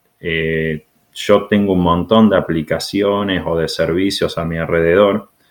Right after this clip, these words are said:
que cada uno tiene información mía, y el cambio que se quiere hacer con esta I D tres punto cero, que también se le dice, es yo,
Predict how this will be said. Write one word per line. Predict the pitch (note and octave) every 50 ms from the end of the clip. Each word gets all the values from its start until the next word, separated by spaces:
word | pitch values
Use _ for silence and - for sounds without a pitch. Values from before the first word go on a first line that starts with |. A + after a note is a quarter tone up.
| _ _ _
que | - D2+ -
cada | - F#2 F2+ F2+ F#2
uno | G2 G#2 F#2 D#2+
tiene | D2 F2+ F2+ F2+
información | E2+ D#2 - D#2+ E2 E2 D#2+ - - G2+ G#2 G#2
mía, | G2+ F#2+ F#2+ G2+ A2 - _ _ _ _ _ _ _ _ _
y | - F2 E2
el | E2 D#2+
cambio | - G2 F#2+ G2 F#2+ F#2
que | E2 E2+
se | - F2 E2+
quiere | E2 F#2+ F2+
hacer | E2+ - F#2 D#2+ D#2
con | F2 E2+ F2
esta | E2 - - E2 E2 D#2+ D#2+ D#2+ E2 E2 E2
I | E2 E2
D | E2 F2 F2+ F2 F2
tres | - - - -
punto | - D#2 D#2 D#2 E2
cero, | - - F#2+ F2 E2
que | E2 E2
también | - E2 E2 E2 E2
se | - - E2+
le | F#2+
dice, | G2+ G#2 G#2 - A#2+ B2+ C3 _ _ _ _ _ _ _ _ _
es | - F#2 G2 - - - - _ _ _ _ _ _ _ _ _ _ _ _
yo, | - - - - A2+ A#2+ C3 F#2+ D2+ C2+ - -